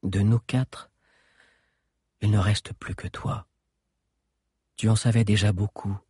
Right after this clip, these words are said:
dans ce courrier que je t'avais laissé pour le jour de tes dix ans. Combien en as-tu aujourd'hui, à l'heure où tu lis ces mots ? Assez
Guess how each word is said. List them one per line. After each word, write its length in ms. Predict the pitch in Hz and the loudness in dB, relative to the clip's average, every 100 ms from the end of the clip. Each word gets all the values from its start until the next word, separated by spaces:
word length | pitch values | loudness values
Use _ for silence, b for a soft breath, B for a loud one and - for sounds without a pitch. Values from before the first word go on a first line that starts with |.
| _ | _
dans 140 | 98 | -6
ce 140 | - 90 | -4 -8
courrier 420 | - 95 95 92 | -4 -4 -2 -2
que 100 | - | -4
je 100 | 104 | -6
t'avais 280 | - 95 95 | -4 -2 -2
laissé 400 | 92 - 104 95 | -2 -4 -4 -4
pour 180 | - 92 | -6 -6
le 100 | 87 | -4
jour 320 | 101 98 85 | -2 -2 -4
de 120 | 80 | -10
tes 220 | - 87 | -8 -8
dix 320 | 82 95 87 | -4 -4 -2
ans. 180 | 90 87 _ _ _ _ _ _ _ _ _ _ _ - | -4 -4 _ _ _ _ _ _ _ _ _ _ _ -4
Combien 320 | 117 110 110 | 0 2 2
en 100 | 110 | 2
as-tu 300 | 104 - 110 | 0 -4 -4
aujourd'hui, 500 | 135 101 98 120 147 _ B B B B B | -2 -4 -4 -6 -10 _ B B B B B
à 100 | - | 0
l'heure 320 | 95 113 113 107 | 2 2 2 -2
où 60 | |
tu 220 | - - | -6 0
lis 200 | 104 117 | 2 2
ces 180 | 120 113 | 0 -2
mots ? 260 | 101 113 135 _ _ _ _ _ _ _ _ _ - | 0 -2 -6 _ _ _ _ _ _ _ _ _ -2
Assez 420 | 95 - 113 | -2 0 0